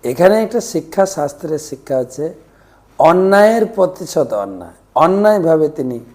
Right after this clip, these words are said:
সুগ্রীবকে, সুগ্রীবকে রাজ্য থেকে বিতাড়িত করেছিলেন,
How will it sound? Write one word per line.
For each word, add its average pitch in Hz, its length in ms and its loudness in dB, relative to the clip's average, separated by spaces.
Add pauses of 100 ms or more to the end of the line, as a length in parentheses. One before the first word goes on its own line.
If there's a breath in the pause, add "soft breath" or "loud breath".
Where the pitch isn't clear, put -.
(760)
সুগ্রীবকে, 131 1040 -6 (560)
সুগ্রীবকে 131 640 -10
রাজ্য 120 400 -4
থেকে 113 300 -12
বিতাড়িত 139 500 -4
করেছিলেন, 127 520 -8